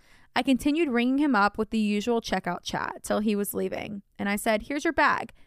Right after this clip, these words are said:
Thanks, and have a good night.' And he thanks me, then goes to leave.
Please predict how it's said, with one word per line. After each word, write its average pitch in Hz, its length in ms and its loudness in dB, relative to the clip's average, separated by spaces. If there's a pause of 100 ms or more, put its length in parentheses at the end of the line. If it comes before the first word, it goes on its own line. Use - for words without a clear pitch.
(140)
Thanks, 277 320 2
and 226 120 0
have 233 160 2
a 240 40 -2
good 226 120 2
night.' 196 340 -2 (640)
And 247 100 2
he 262 120 4
thanks 349 480 -4
me, 214 220 0
then 220 180 0
goes 208 280 -2
to 202 100 -4
leave. 196 440 -6